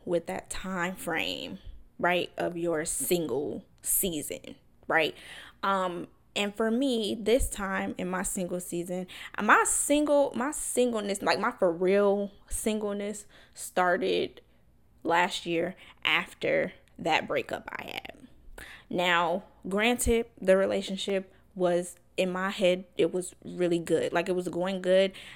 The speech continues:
I don't have nothing bad to really say about that relationship at this point, right? Now, back then, when I was mad, I had everything in the world to say about that relationship, but that relationship really wasn't bad. Like, all my relationships have taught me a lot of things.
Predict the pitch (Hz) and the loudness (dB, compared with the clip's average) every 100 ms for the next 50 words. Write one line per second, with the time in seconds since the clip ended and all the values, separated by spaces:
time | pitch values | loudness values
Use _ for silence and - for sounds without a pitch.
0 | - 262 415 381 285 254 247 196 208 208 | 2 4 6 6 6 6 6 8 8 6
1 | 208 190 - 190 190 190 190 185 - 175 | 2 2 4 6 8 6 4 2 2 2
2 | 180 190 - 185 - - 165 - 180 170 | 0 -4 0 0 2 2 2 2 -2 -4
3 | - 170 120 - - 156 175 170 175 185 | -6 -6 -6 -10 -4 2 2 2 0 4
4 | 196 196 277 269 262 190 165 180 196 214 | 2 8 8 8 6 4 4 2 0 2
5 | 208 208 - - - 214 170 190 196 190 | 2 2 -2 -18 -4 6 8 8 4 2
6 | 196 175 160 165 160 180 185 160 165 156 | 0 0 2 0 0 0 2 2 0 0
7 | 156 160 165 170 170 170 165 - - - | -2 -2 -2 0 -2 0 -2 -2 -12 -18
8 | - - 254 277 269 240 220 220 202 180 | -2 6 8 8 6 2 2 2 2 0
9 | 175 175 160 151 180 180 - - - - | 0 2 4 4 4 4 2 -16 -14 4
10 | 294 392 254 208 202 - 190 202 - 180 | 6 6 4 4 2 0 -2 -2 -2 -4
11 | 190 180 180 175 175 185 - 180 190 185 | -4 -6 -4 2 2 2 -4 -6 -6 -10